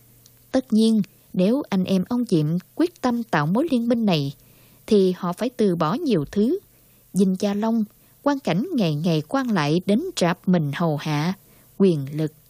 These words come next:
tài sản, thậm chí chấp nhận bộ áo quần chu kích. Ông Diệm, ông Nhu hẳn từng tính đến lối ra ấy, xét theo thứ tự, lối ra cuối cùng. Nhưng cũng hẳn họ chưa hình dung từ vấn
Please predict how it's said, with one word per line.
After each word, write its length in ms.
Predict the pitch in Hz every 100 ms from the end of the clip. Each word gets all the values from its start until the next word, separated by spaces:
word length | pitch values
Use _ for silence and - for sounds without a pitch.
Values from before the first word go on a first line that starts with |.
| _ _
tài 220 | 180 147
sản, 400 | 123 165 147 233 403 _ _ _ _ _
thậm 220 | 165 147
chí 360 | - 202 247 359 _ - _
chấp 220 | - - 233
nhận 260 | 160 185 208
bộ 100 | 180
áo 240 | 240 392 -
quần 240 | 190 139 -
chu 160 | 208
kích. 240 | - 320 - _ _ _ _ _ _ _
Ông 240 | 202 196 175
Diệm, 180 | 151 143 170 -
ông 260 | 214 202
Nhu 280 | 208 226 220 - _ _
hẳn 280 | - 180 359 -
từng 220 | 190 139 -
tính 220 | 220 311
đến 140 | 247
lối 240 | 302 262 370
ra 180 | - 202
ấy, 340 | - 214 339 - _ - - _
xét 380 | - 269 359 _
theo 160 | 202 170
thứ 180 | 254 285
tự, 300 | 170 143 160 - _ _ _
lối 160 | 220 262
ra 240 | 220 190 180
cuối 160 | - 359 -
cùng. 300 | 196 160 139 _ _ _ _ _ _ _ -
Nhưng 300 | 208 190 185
cũng 220 | 180 247
hẳn 360 | 254 151 208 370 - - -
họ 240 | 190 208
chưa 180 | - 277
hình 180 | 214 151 -
dung 220 | 247 240
từ 220 | - 165
vấn 120 | -